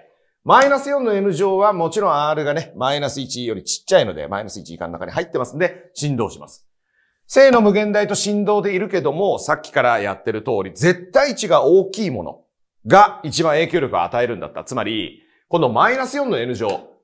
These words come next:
正だったり負だったりするけども、三のN乗とか二のN乗と比べたら絶対値が大きくなるので、全体の値に影響を与えている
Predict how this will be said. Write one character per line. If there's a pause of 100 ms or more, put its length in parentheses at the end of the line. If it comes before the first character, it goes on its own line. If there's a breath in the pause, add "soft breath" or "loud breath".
(120)
正
だ
っ
た
り
負
だ
っ
た
り
す
る
け
ど
も、 (160 loud breath)
三
の
N
乗
と
か
二
の
N
乗
と
比
べ
た
ら
絶
対
値
が
大
き
く
な
る
の
で、 (280 soft breath)
全
体
の
値
に
影
響
を
与
え
て
い
る